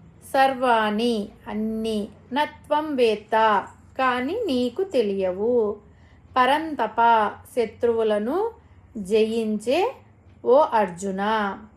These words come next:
తాత్పర్యం ఏమంటే, కృష్ణుడు అర్జునుని సందేహానికి సమాధానంగా చెప్తున్నాడు, "అర్జున, నా జన్మలు కూడా చాలా ఉన్నాయి,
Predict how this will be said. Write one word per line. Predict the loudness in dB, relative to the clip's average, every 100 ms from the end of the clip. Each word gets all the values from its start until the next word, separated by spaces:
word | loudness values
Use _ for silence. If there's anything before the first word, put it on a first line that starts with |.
| _ _ _ -8
తాత్పర్యం | -4 -4 -6 -6 -4 -6
ఏమంటే, | -10 -10 -10 -6 -4 -4 -10 -18 -20 _
కృష్ణుడు | -8 -8 -6 -2 -2
అర్జునుని | -2 -4 -4 -4 -4 -4 -4
సందేహానికి | -6 -4 -4 -4 -4 -4 -4 -6
సమాధానంగా | -8 -8 -6 -4 -4 -6 -6 -6
చెప్తున్నాడు, | -8 -12 -10 -8 -6 -4 -2 -4 -8 -20 _ -2
"అర్జున, | 0 0 -2 -2 -2
నా | -2 0 -2
జన్మలు | -2 -4 -2 0 -2
కూడా | -2 -2 0 0
చాలా | 0 0 2 0
ఉన్నాయి, | 0 -4 -6 -8 -10